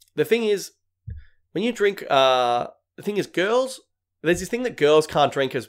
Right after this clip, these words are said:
much as guys. But they actually can, because girls drink white wine, which is absolute rocket fuel. Okay, and most guys don't drink a lot of wine. It absolutely lights them up.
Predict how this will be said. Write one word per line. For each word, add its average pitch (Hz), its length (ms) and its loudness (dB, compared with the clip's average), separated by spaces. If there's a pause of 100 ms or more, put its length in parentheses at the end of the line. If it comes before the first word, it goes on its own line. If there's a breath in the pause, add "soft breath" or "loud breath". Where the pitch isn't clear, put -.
much 131 220 -2
as 120 100 -4
guys. 123 280 0 (640 soft breath)
But 185 100 2
they 165 240 4
actually 226 440 0
can, 151 340 0
because 127 260 -6
girls 233 340 2
drink 226 360 -4
white 143 320 4
wine, 123 360 0
which 131 300 -6
is 147 220 -8 (100)
absolute 185 400 -2
rocket 139 400 -2
fuel. - 380 -8 (560 soft breath)
Okay, 147 240 2
and 170 100 2
most 247 280 2
guys 127 500 2
don't 160 340 -2
drink 160 220 -2
a 151 40 -2
lot 139 120 6
of 117 80 0
wine. 123 400 2 (300 soft breath)
It 156 220 -4
absolutely 180 460 -2
lights 131 260 2
them 127 120 -4
up. - 200 -10